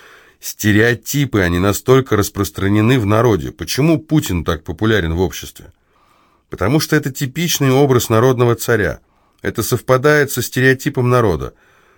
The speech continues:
Он вышел из нас, из рабочей семьи, не боги горшки обжигают – и университет закончил, и языкам выучился, и в К Г Б послужил, потом всех выебал и президентом стал.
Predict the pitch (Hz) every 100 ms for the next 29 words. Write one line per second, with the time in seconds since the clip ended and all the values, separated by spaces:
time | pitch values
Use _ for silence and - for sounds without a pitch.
0 | _ _ 117 143 160 196 160 156 135 123
1 | 120 101 - 82 80 113 135 156 151 135
2 | - 131 120 110 104 82 - _ - 110
3 | 131 151 92 87 104 107 - 98 76 87
4 | 87 82 67 - _ _ _ - 151 170
5 | 160 156 - 143 - 135 95 95 - 87
6 | 78 - 78 98 143 151 160 - 127 123
7 | 95 104 87 67 71 65 - - - _
8 | - 123 - 143 147 131 104 131 131 -
9 | 107 95 90 73 - _ _ - 92 147
10 | - 147 131 101 123 147 123 120 123 120
11 | 123 131 98 113 104 92 82 - 78 65